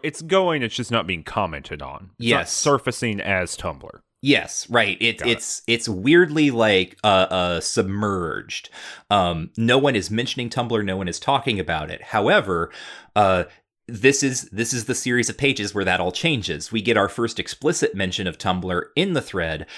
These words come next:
Speaker 2: It comes from a mod. Um, the mod has shown up in the thread, uh, a couple of times, uh, basically to tell people to, like, well,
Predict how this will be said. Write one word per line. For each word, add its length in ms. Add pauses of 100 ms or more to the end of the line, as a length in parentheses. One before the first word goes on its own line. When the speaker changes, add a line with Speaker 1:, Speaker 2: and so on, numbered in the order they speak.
(140)
Speaker 2:
It 160
comes 300
from 220
a 60
mod. 680 (460)
Um, 240
the 120
mod 320
has 140
shown 300
up 180
in 140
the 60
thread, 440 (180)
uh, 440
a 80
couple 320
of 100
times, 720
uh, 140
basically 460
to 80
tell 220
people 380
to, 260
like, 380
well, 180